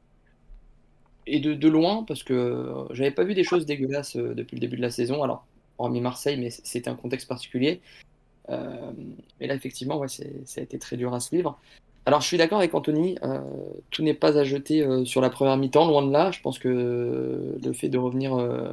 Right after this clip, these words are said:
au vestiaire avec un but, euh, euh, enfin, m-, mener au score, c'est, c'est pas, c'est pas franchement mérité parce qu'on se procure pas mal d'occasions. Mais, euh, la deuxième mi-temps, c'est cataclysmique et oui, oui, il s'agit, euh, de loin de, de la plus mauvaise copie rendue par, par les Verts.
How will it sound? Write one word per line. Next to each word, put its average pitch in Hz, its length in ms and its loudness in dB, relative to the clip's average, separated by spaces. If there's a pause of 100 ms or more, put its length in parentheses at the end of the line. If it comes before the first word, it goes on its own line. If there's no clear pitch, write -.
au - 120 0
vestiaire 127 400 0
avec 123 180 0
un 127 80 0
but, 131 220 -4
euh, 123 180 0 (680)
euh, - 440 -4 (760)
enfin, 131 240 -2
m-, 131 160 0
mener 151 220 6
au 156 100 10
score, 165 220 4
c'est, 131 180 4
c'est 135 160 4
pas, 147 220 8
c'est - 180 0
pas 160 140 8
franchement 165 320 0
mérité 160 360 4
parce 190 140 0
qu'on 147 120 -4
se - 60 -10
procure 143 300 -2
pas 143 80 0
mal 151 140 -2
d'occasions. 139 420 2 (640)
Mais, 120 180 0
euh, 120 140 0
la 120 100 0
deuxième 117 280 -2
mi-temps, 120 280 -2
c'est - 160 -8
cataclysmique 120 640 -2
et 123 120 0
oui, 135 160 -4
oui, 135 260 -6
il - 80 -16
s'agit, 117 400 -2
euh, 123 40 -6 (520)
de 131 80 4
loin 127 260 4
de, 120 160 -2 (640)
de 117 60 -4
la 117 120 -2
plus - 180 -8
mauvaise 123 220 0
copie - 220 -2
rendue 127 240 0
par, 123 380 -6
par 123 140 0
les 120 80 2
Verts. 123 160 -10